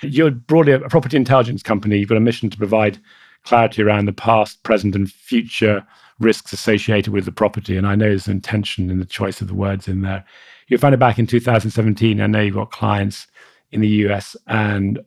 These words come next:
Australia. And Marty Smuin, you are C E O.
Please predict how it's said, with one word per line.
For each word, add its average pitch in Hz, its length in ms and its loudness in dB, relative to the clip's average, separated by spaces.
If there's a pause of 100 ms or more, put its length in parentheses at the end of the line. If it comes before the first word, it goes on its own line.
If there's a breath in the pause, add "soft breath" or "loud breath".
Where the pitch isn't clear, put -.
Australia. 120 640 -2 (360 soft breath)
And 110 360 -2 (260)
Marty 117 280 -2
Smuin, 120 420 2
you 117 240 -4
are 110 80 -4
C 120 260 0
E 139 60 2
O. - 120 -8